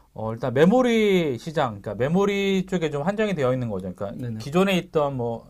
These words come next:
Speaker 1: 인텔이 주도하고 있던 마이크로프스나 이런 시장
Speaker 2: 씨피유 쪽보다는
Speaker 1: 씨피유 쪽보다는
Speaker 2: 메모리.
Speaker 1: 메모리 쪽. 왜냐하면은
Speaker 2: 음.
Speaker 1: 뭐 너무 쓰는 데가 많은 거죠. 뭐 자동차에도 플래시 메모리가 들어가고 스마트폰, 기타 기존의 피씨에도 스-, 어, 플래시 메모리가 들어가고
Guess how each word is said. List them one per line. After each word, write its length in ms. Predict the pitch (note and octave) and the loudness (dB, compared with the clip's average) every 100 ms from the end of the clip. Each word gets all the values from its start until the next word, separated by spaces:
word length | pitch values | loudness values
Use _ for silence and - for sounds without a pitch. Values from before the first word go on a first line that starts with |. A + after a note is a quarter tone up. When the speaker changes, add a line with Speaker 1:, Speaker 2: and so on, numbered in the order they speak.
| C3 | -10
Speaker 1:
인텔이 360 | C3+ F3 D#3+ | -2 0 -2
주도하고 420 | C3+ B2+ C3+ B2+ | -6 -2 0 0
있던 180 | A#2+ C3 | -4 -4
마이크로프스나 640 | A#2 G#2+ C#3+ - C#3 C#3+ C3 | -2 -2 -4 -6 -10 -6 -6
이런 200 | A2 B2+ | -4 -6
시장 340 | B2+ F3+ F3 | -6 -2 0
Speaker 2:
씨피유 180 | E3 A3 | 2 0
쪽보다는 520 | F3+ F#3 F3 D#3 F#3+ C#4+ | 0 -2 2 2 2 -4
Speaker 1:
씨피유 280 | F3+ F#3+ | 0 0
쪽보다는 420 | F3+ D#3 C#3 C#3 D#3 | 0 -2 -2 0 4
Speaker 2:
메모리. 80 | C#3 | 4
Speaker 1:
메모리 240 | E3 E3+ - | 6 2 0
쪽. 160 | A2 | -6
왜냐하면은 460 | B2 D#3+ D#3 D#3 D#3+ | -2 -2 0 0 -2
Speaker 2:
음. 360 | - - - - _ - | -4 -16 -20 -20 _ -10
Speaker 1:
뭐 200 | B2 - | -10 -6
너무 260 | D3 A#3+ C#4+ | 6 6 6
쓰는 220 | - C#4+ | 0 4
데가 160 | C4+ A#3+ | 6 6
많은 220 | D3 C3 | 4 0
거죠. 260 | A#2 A2+ G2 | -4 -4 -6
뭐 120 | A2+ | -8
자동차에도 680 | A2 B2+ F3 F#3 F3 E3+ D#3+ | -2 0 2 2 2 2 0
플래시 280 | G#3 G#3+ G#3+ | 0 -2 0
메모리가 380 | E3 C#3+ C3+ D3+ | -4 -2 -2 -4
들어가고 460 | A2+ A2+ G#2 A2+ | -4 -8 -8 -10
스마트폰, 880 | A2+ D#3+ E3 - C#3 - D#3 D#3 D3+ | -10 -6 -6 -8 -16 -4 -2 -2 -6
기타 280 | B2 - A#2+ - | -10 -6 -6 -6
기존의 400 | C3+ D#3 E3 D#3 | -6 -4 -4 -4
피씨에도 720 | A3+ A3 A#3 A3+ G3+ F#3 A#3 | -6 -6 -4 2 2 2 0
스-, 140 | A3+ - - | -2 -18 -20
어, 260 | B2 B2 A#2 | -12 -6 -6
플래시 260 | D#3 G#3+ - | -2 -4 -2
메모리가 340 | D3 C3+ D3 | -6 -4 -4
들어가고 520 | C#3+ A2+ A2+ A2 G3 | -4 -6 -6 -6 -6